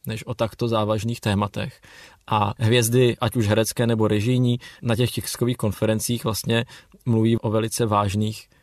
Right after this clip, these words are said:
věcech. To jsou filmy, které jsou velice vzdálené nějaké kategorii křesťanské nebo nekřesťanské, ale vypovídá to něco o hodnotách lidských. A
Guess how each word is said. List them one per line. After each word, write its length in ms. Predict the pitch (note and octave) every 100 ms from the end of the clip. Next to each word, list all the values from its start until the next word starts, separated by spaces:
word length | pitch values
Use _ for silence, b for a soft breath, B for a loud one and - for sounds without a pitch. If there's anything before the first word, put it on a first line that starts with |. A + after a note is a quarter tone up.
| b _
věcech. 480 | A#2 G#2+ - G2 - B B B
To 100 | -
jsou 160 | - A2
filmy, 260 | - A2
které 200 | G#2+ A2
jsou 120 | G2+ G#2+
velice 260 | A2 -
vzdálené 420 | A2 G#2+ A2 B2+
nějaké 300 | B2 A2 -
kategorii 440 | - - A2 G#2+ G#2+
křesťanské 600 | - G2+ A2 A2 - G#2+
nebo 180 | G#2+ G#2+
nekřesťanské, 880 | G#2 - G#2 G#2+ G#2 - A2 A#2 - B B B
ale 300 | - G#2+ A2 A2+
vypovídá 520 | A2+ A2+ G#2+ A2 A2
to 120 | -
něco 360 | A2 G#2+ - G#2+
o 440 | A#2+ G#2+ G#2+ A2+ -
hodnotách 720 | G#2 A2 G#2 G#2+ G#2 G#2+ - _ b b
lidských. 640 | - G#2+ - - G#2+ - - B B -
A 220 | A2 G#2+